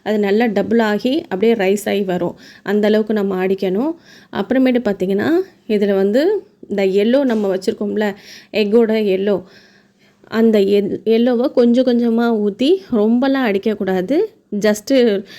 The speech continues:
லைட்டா அடிச்சா போதும். ரொம்ப நீங்க அடிக்க அடிக்க என்ன ஆகும்னா, இந்த ஃப்ராத்தியா வந்திருக்குதுல்ல, ஃபோமிங்கா வந்திருக்குதுல்ல, அது அப்படியே வந்து அமுங்கி போயிரும்.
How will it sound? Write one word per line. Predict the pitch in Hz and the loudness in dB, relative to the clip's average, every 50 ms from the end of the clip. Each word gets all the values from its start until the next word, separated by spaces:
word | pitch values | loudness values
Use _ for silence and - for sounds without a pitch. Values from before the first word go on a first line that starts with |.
| - - - | -20 -12 -4
லைட்டா | - 214 220 233 226 - 294 | -2 0 0 0 0 -2 -4
அடிச்சா | 285 262 220 208 - 233 220 214 - | -2 -2 -2 -2 -2 -2 -4 -4 -4
போதும். | 202 196 190 185 175 - - - - - - - - _ - | -2 -2 -2 0 -2 -4 -6 -10 -20 -20 -20 -20 -18 _ -2
ரொம்ப | 208 220 240 254 269 277 330 349 | 2 4 4 4 4 4 4 2
நீங்க | 320 302 269 240 220 | 2 2 2 2 0
அடிக்க | 208 202 226 240 240 269 | 0 2 0 0 0 0
அடிக்க | 254 233 240 269 254 | -2 0 0 0 0
என்ன | 240 208 202 208 220 220 208 | 0 0 0 -2 -2 -2 -2
ஆகும்னா, | 190 196 190 196 214 262 311 392 359 | -2 -2 0 0 0 0 2 2 2
இந்த | 262 220 202 208 | 4 2 2 0
ஃப்ராத்தியா | - 208 202 190 202 196 - 233 247 254 | 0 -2 -2 -2 -2 -2 -2 -2 -2 0
வந்திருக்குதுல்ல, | 254 240 214 202 208 - 202 202 202 202 202 - | 0 -2 -2 -2 -2 -4 -4 -2 -2 -2 -2 -2
ஃபோமிங்கா | - 208 214 220 220 220 220 214 226 240 247 247 226 208 | -2 -2 0 2 2 2 2 2 0 0 2 2 0 0
வந்திருக்குதுல்ல, | 196 180 190 190 196 190 - 190 196 190 196 202 185 185 - - - - - | 0 0 0 0 -2 -2 -2 0 0 2 0 0 -2 -4 -8 -18 -20 -16 -8
அது | - 190 185 | -6 -2 -2
அப்படியே | 190 185 180 - 202 220 226 240 269 | 0 -2 0 0 2 2 4 2 2
வந்து | 269 247 208 202 226 240 247 | 2 0 0 2 2 0 0
அமுங்கி | 208 190 196 214 220 226 220 220 | 0 0 0 2 2 2 2 0
போயிரும். | 190 185 175 262 - | 0 0 -2 -2 -6